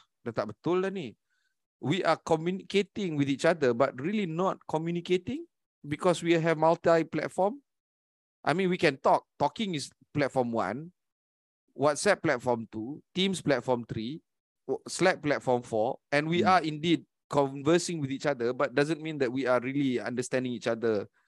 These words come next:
Speaker 2: Hmm.
Speaker 1: precisely. So I
Speaker 2: Hmm.
Speaker 1: don't know whether this whole multi-platform thing is gonna work for everyone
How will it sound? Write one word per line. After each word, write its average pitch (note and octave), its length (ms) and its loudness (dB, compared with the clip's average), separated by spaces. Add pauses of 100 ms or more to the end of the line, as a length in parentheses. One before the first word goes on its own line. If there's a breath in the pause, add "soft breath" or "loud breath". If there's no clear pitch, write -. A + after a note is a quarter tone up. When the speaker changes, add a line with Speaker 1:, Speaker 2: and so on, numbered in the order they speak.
(140)
Speaker 2:
Hmm. F#2 320 -2
Speaker 1:
precisely. A2+ 640 -4 (240 soft breath)
So - 120 0
I D#3+ 80 6
Speaker 2:
Hmm. G3+ 120 4
Speaker 1:
don't A3+ 40 0
know B3+ 120 4
whether G#3+ 160 4
this F3+ 200 -2
whole E3 360 2
multi-platform C#3 720 -2
thing C3+ 120 -6
is A#2+ 120 -8
gonna B2 120 -2
work A#2+ 280 -2
for G#2 360 -2 (360)
everyone F3 480 0